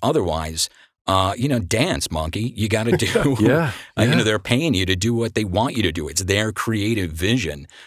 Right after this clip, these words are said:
Speaker 1: uh, not yours.
Speaker 2: Well, that's perfect way to end it, I think, 'cause that's very true. Um, so thank you both of you for coming on. Really wonderful chat. Um,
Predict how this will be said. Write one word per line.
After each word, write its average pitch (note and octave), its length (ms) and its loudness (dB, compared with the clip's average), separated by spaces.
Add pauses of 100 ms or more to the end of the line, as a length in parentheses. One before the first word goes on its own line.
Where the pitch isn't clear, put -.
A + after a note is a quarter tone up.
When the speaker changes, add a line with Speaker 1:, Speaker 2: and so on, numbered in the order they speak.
(140)
Speaker 1:
uh, E2 400 -2
not F#2 320 -2
yours. F#2 520 -2 (480)
Speaker 2:
Well, G#2+ 280 0
that's - 560 -2 (240)
perfect - 520 -2
way F#2+ 180 0
to F#2 160 -2
end F#2 140 2
it, G#2+ 100 2
I G2+ 80 -2
think, - 480 -4
'cause F#2 160 -4
that's - 280 -4
very A2 260 0
true. G#2 380 -2 (120)
Um, F#2+ 400 -2 (480)
so B2+ 240 4
thank D#3+ 360 2
you A#2+ 80 2
both C3 320 2
of F2 100 0
you F2+ 140 2
for - 100 -10
coming F2 260 0
on. E2+ 220 0 (120)
Really G#2+ 400 2 (200)
wonderful G2 380 0
chat. F2+ 300 -2 (120)
Um, F#2+ 300 2